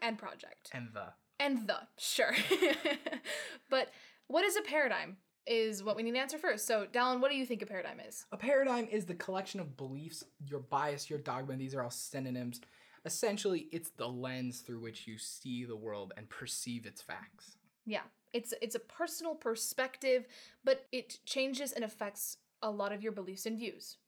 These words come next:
Speaker 2: When people say something is clouding your judgment,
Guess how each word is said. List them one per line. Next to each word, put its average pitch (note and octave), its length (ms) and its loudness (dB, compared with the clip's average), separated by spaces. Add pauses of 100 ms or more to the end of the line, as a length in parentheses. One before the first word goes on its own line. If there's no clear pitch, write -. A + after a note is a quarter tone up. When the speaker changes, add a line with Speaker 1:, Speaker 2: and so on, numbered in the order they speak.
(680)
Speaker 2:
When G#3 240 4
people B3+ 240 -2
say G3+ 360 0 (240)
something E3+ 280 -4
is C#3 100 -6
clouding C3 540 -6
your A#2 140 -2
judgment, A#2 540 -10